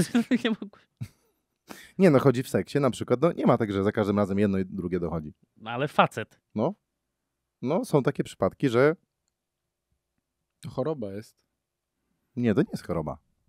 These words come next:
Speaker 2: No tak jak, ale c-, dlaczego kobieta nie dochodzi za każdym razem?
Speaker 1: Oj, bo są skomplikowane, mają
Speaker 2: No na przykład,
Speaker 3: A,
Speaker 2: bo,
Speaker 3: jest
Speaker 2: nie,
Speaker 3: ciężki
Speaker 2: bo
Speaker 3: dzień,
Speaker 2: jest, bo,
Speaker 3: ciężki
Speaker 2: nie, no bo
Speaker 3: dzień.
Speaker 2: jest presja. Często dużo, dużo osób, m, właśnie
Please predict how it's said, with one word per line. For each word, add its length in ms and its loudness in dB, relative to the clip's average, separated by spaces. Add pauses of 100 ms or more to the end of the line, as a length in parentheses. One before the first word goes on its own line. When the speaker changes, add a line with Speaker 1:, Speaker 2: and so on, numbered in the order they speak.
(280)
Speaker 2:
No 100 0
tak 140 -2
jak, 140 2
ale 180 6
c-, 180 -18
dlaczego 340 2
kobieta 300 2
nie 100 -8
dochodzi 360 -12 (100)
za 100 -10
każdym 260 -12
razem? 240 -14
Speaker 1:
Oj, 200 8
bo 160 2
są 140 -2
skomplikowane, 680 -6
mają 240 -8 (180)
Speaker 2:
No 160 6
na 100 6
przykład, 260 4
Speaker 3:
A, 100 6
Speaker 2:
bo, 60 8
Speaker 3:
jest 120 4
Speaker 2:
nie, 40 -2
Speaker 3:
ciężki 220 4
Speaker 2:
bo 100 8
Speaker 3:
dzień, 80 10
Speaker 2:
jest, 180 2 (120)
bo, 80 2
Speaker 3:
ciężki 140 0
Speaker 2:
nie, 80 4
no 100 4
bo 80 4
Speaker 3:
dzień. 20 8
Speaker 2:
jest 100 0
presja. 440 0
Często 280 -2
dużo, 280 2
dużo 240 2
osób, 240 -4
m, 400 -10
właśnie 300 -2